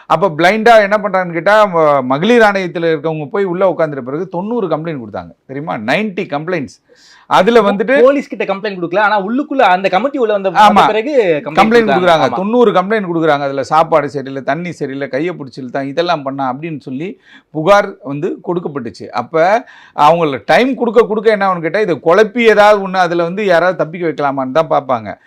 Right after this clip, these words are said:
Speaker 1: இப்ப இவன் முருகனும் கருப்பசாமியுமே வந்துட்டு இவங்களுடைய கவுண்ட் என்னன்றது தெரியல. இது நாளைக்கு தீர்ப்பு வரும்பொழுது தான் அவங்க வந்து விடுதலை செய்யப்பட்டிருக்கிறார்கள்ன்றாங்க.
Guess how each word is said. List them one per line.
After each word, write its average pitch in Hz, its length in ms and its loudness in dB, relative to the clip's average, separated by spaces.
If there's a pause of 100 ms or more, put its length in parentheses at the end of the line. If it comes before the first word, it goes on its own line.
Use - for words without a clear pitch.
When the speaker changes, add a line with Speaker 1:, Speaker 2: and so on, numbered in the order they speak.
(240)
Speaker 1:
இப்ப 110 420 0
இவன் 131 380 0
முருகனும் 175 540 0
கருப்பசாமியுமே 180 760 0
வந்துட்டு 160 400 -4 (120)
இவங்களுடைய 170 500 -2
கவுண்ட் 185 300 -4
என்னன்றது 165 420 -6 (100)
தெரியல. 156 280 -2 (340)
இது 113 160 -10
நாளைக்கு 110 360 0
தீர்ப்பு 190 280 -4
வரும்பொழுது 160 400 -2
தான் 202 140 2
அவங்க 151 220 0
வந்து 170 340 -2
விடுதலை 160 360 -4
செய்யப்பட்டிருக்கிறார்கள்ன்றாங்க. 139 1200 -4